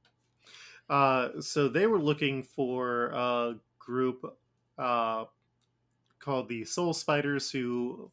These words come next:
follow Lolth, who is a canon D and D goddess. Christian has explicitly said he has eschewed a lot of the bad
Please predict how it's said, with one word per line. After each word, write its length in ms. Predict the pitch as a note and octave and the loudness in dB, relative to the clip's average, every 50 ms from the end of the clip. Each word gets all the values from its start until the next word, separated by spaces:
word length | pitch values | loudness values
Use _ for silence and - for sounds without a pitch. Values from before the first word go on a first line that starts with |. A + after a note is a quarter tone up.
| _ _ | _ _
follow 440 | - C3+ B2+ B2 A#2+ A#2+ A#2+ A#2 A2 | 2 2 2 2 2 0 0 -2 -2
Lolth, 520 | G#2 G2+ G#2+ A2 B2 C3+ D#3+ - - - - - _ _ _ _ _ _ _ _ _ _ | -6 -6 -4 -2 0 0 0 0 -4 -8 -16 -20 _ _ _ _ _ _ _ _ _ _
who 200 | C3+ B2+ B2 B2+ | -4 -4 -4 -2
is 300 | B2 B2 C3 A#2+ A2 B2 | -2 -2 -2 -4 -4 -4
a 520 | C3 A#2+ A#2+ A#2+ A#2 A#2 A#2 A2+ A2+ A2 - _ _ | -4 -4 -4 -2 -2 -2 -2 -2 -4 -6 -10 _ _
canon 500 | - - D3 C#3+ D3 C#3+ C#3+ C#3+ C#3 C3 | -12 -6 -4 -2 -2 -2 -2 -4 -4 -4
D 180 | A#2+ B2+ B2+ B2+ | -4 -2 -2 -2
and 100 | B2+ A#2+ | -4 -4
D 220 | B2 B2 A#2+ A2 - | -6 -6 -6 -6 -4
goddess. 580 | B2+ B2+ B2 B2 A#2+ B2 A#2+ A#2+ A#2 - - - _ - - - - _ _ | -2 0 0 0 0 0 -2 -2 -4 -6 -10 -14 _ -20 -20 -20 -20 _ _
Christian 400 | _ - D#3 D3 - - D3 C#3+ | _ -4 -4 -4 -2 -4 -2 -2
has 600 | C3+ B2 C3 B2+ B2 B2 A#2+ A#2+ A#2 A2 G#2+ - - _ _ _ _ _ _ _ _ _ - | -2 0 2 2 2 2 2 0 0 -4 -8 -12 -16 _ _ _ _ _ _ _ _ _ -6
explicitly 600 | C3 - - - D#3+ D3+ D3 - D3 C3+ B2+ A#2 | -6 -6 -2 0 2 2 2 0 -2 -2 -2 -2
said 200 | - D3+ B2 A2 | 0 -2 -2 0
he 120 | A#2+ B2 | -2 -4
has 160 | B2+ A2+ A2+ | -4 -4 -6
eschewed 480 | A2+ - - - - C#3 C3 B2+ B2+ A#2 | -8 -8 -10 -6 -4 -2 -2 0 -2 -2
a 80 | B2 | -2
lot 260 | A#2 A#2 A#2 A#2 A#2 A#2+ | -2 -2 -2 -2 -2 -4
of 140 | G2+ G#2 | -6 -6
the 460 | G2+ A#2 A2+ A2+ A2 A2 G#2+ G#2 G2+ - _ _ _ _ _ _ _ _ _ _ C3 A#2+ G#2+ _ | -6 -4 -4 -4 -4 -4 -6 -6 -8 -12 _ _ _ _ _ _ _ _ _ _ -18 -18 -6 _
bad 600 | D3+ C#3 C3 C3+ C3+ C#3 C3+ C#3 C3 A#2 A#2+ | 2 4 4 6 6 6 4 4 2 0 -2